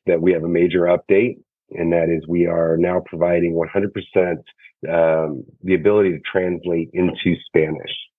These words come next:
A growing number of home, home buyers in the United States are non-native English speakers, with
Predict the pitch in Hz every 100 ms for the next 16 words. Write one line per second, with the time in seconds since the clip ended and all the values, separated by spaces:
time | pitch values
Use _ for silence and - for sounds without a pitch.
0 | _ _ _ - 80 98 98 95 90 87
1 | 85 82 87 87 - - 92 95 85 85
2 | 82 82 82 80 80 80 78 _ 82 80
3 | 73 80 78 80 80 80 78 78 80 76
4 | 80 76 - - 87 - 131 127 - -
5 | - - _ 95